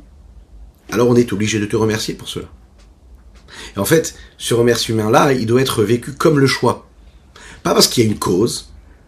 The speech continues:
ça veut dire qu'il y a quelque chose de particulier en cela que tu nous as choisi. Le remerciement et la reconnaissance pour Dieu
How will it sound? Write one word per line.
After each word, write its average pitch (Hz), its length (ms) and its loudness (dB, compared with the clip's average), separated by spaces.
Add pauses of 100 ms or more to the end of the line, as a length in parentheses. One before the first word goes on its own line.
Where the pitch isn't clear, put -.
(520)
ça - 140 0
veut 104 100 2
dire 107 340 2 (1600)
qu'il 160 180 -4
y 160 80 4
a 151 40 6
quelque 143 220 -2
chose 139 200 -2
de 131 80 0
particulier 131 600 -2
en 117 80 4
cela 120 240 2
que 95 100 -4
tu 87 140 -8
nous 82 120 -6
as 82 40 -4
choisi. 82 400 -6 (1600)
Le 123 140 8
remerciement 170 640 6
et 147 40 6
la 123 40 4
reconnaissance 131 520 2
pour 110 200 -2
Dieu 117 320 0